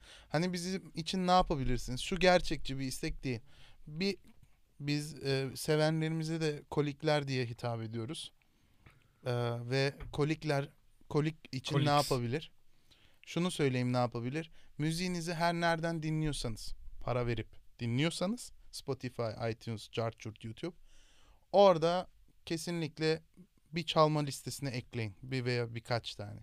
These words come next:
Speaker 2: Follow.
Speaker 1: Hani şarkıyı sabahtan akşama kadar açın, play, play, play, play dinlemenize gerek yok. İste-, istediğiniz zaman, istediğiniz kadar dinleyin. Ama paylaşın, yorum atın,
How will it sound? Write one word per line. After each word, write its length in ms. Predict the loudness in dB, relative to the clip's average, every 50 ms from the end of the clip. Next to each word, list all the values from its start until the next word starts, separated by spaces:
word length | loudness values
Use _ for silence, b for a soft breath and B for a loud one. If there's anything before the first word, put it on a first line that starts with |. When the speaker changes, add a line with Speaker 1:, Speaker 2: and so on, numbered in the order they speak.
| -18
Speaker 2:
Follow. 600 | -12 -4 0 0 0 0 0 -2 -2 -2 -2 -2 -2 -2
Speaker 1:
Hani 100 | -2 0
şarkıyı 420 | 2 2 2 2 2 0 -2 -6 -4
sabahtan 500 | -2 -2 0 0 0 0 0 0 0 0
akşama 380 | 0 -2 -2 -2 -2 -2 -2
kadar 240 | -4 -2 -2 -2 -2
açın, 400 | -2 -2 -4 -4 -4 -4 -6 -6 -8 -12 -14 -6
play, 200 | -2 0 0 0
play, 240 | 0 -2 -2 -2 -2
play, 220 | -2 -2 -2 -2
play 280 | -2 -2 -4 -4 -2 -2
dinlemenize 580 | -2 -2 -2 -2 -2 -2 -2 -4 -4 -4 -4 -4
gerek 360 | -2 -2 -2 -2 -4 -8 -12
yok. 100 | -14 -14 -16 b b b b b b b b -12 -8
İste-, 520 | -6 -6 -6 -8 -6 -6 -6 -6 -6 -10 -12 -10
istediğiniz 580 | -10 -8 -6 -4 -2 0 0 2 2 0 0 0
zaman, 300 | -2 -2 -2 -4 -4 -6
istediğiniz 540 | -8 -10 -8 -6 -6 -4 -4 -4 -4 -6
kadar 380 | -6 -6 -6 -4 -2 -2 -4 -4
dinleyin. 400 | -6 -8 -8 -6 -8 -8 -10 -12 b b b b b b b b -2
Ama 360 | 0 0 0 0 -2 -4 -6 _ _ _ _ _ _ _ _ _ _ _ _ _ -4
paylaşın, 560 | -2 0 0 0 0 -2 -4 -6 -8 -10 -10 -12 -8
yorum 320 | 0 2 4 4 4 4 2
atın, 300 | 0 -2 -4 -10 -10